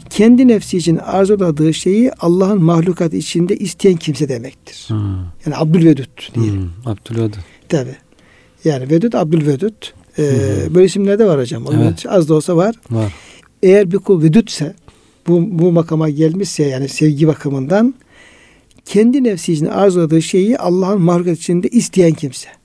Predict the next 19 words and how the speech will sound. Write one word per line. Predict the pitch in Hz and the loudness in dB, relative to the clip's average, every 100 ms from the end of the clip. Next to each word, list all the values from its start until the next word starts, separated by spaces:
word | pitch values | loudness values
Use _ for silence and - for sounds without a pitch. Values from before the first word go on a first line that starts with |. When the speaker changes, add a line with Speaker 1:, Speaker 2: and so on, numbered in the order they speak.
| _ | _
Speaker 1:
İstiyorsa | 190 - 214 160 226 240 | -8 -2 -2 -2 -4 -4
demek | 180 156 147 | -4 -4 -4
ki | 175 | 0
vedüt | 160 185 - | 0 -2 -6
şeyden | 160 190 165 | -6 -2 0
biraz | 165 160 | 0 -2
pay | - 165 | 0 2
almaya | 151 175 170 | 2 2 0
başlamış. | 139 - 123 151 - - _ _ - - - - | -2 -4 -8 -8 -12 -16 _ _ -20 -20 -20 -6
Bundan | 190 220 247 226 | 0 2 4 4
daha | 220 247 | 2 2
üstünü | 240 - - 220 | 0 -2 0 2
ise | 214 - 240 | 2 0 -2
Allah'ın | 156 180 202 | -2 0 2
yaratıklarını | 180 175 175 208 - 180 196 254 285 - _ _ _ | 2 2 0 -4 -2 0 2 2 2 -6 _ _ _
kendi | - 175 180 196 | -2 0 2 2
nefsine | 175 160 214 | 0 0 -4
tercih | - 147 135 156 | 0 0 2 0
edendir. | 135 123 120 - - | 0 -4 -8 -16 -20